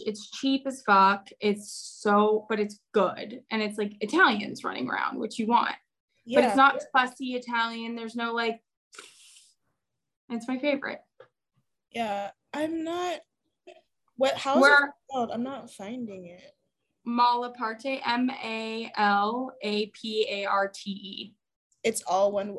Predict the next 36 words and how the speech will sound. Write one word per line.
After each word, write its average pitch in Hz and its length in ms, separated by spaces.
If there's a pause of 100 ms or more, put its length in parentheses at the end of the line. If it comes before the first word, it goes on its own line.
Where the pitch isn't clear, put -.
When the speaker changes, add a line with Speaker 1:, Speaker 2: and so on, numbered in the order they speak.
Speaker 2:
oh, 247 160
I 262 100
see 190 240
it, 127 60
I 175 60
see - 180
it, 139 60
I - 20
see - 220
it. - 60 (380)
Speaker 1:
Yeah. 214 220 (540)
Speaker 2:
Okay, 190 240
so - 160
Speaker 1:
On 254 80
Speaker 2:
I 247 100
Speaker 1:
Beth-, 240 120 (100)
on 277 240
Bethune 285 840
and 214 240
Washington. 220 680
Where 262 160
are 381 80
you? 240 380 (760)
Speaker 2:
I'm 269 180
in, 339 280 (120)
uh, 226 460
East 233 160
Harlem. 185 460 (580)
So - 180
Speaker 1:
Oh, 285 120
Speaker 2:
I'm 226 100
Speaker 1:
cool. 392 420
Speaker 2:
all 208 140
the 208 80
way 180 220
up, 127 200